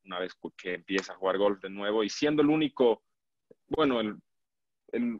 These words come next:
único, o, bueno, somos dos acá en Bolivia, el, uno de los únicos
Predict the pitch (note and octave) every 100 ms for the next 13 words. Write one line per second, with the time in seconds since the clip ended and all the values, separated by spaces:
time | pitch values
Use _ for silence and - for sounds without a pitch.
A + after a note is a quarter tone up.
0 | - E3+ F3+ D3+ B2+ A2+ G#2+ - - A2+
1 | G#2 - A#2+ G#2+ B2 A#2+ G#2+ C3 A#2 -
2 | A2+ G#2+ G#2+ G#2 G2+ - _ _ _ _
3 | - C3+ B2+ A#2 A2 C#3+ C#3 A#2 A2 -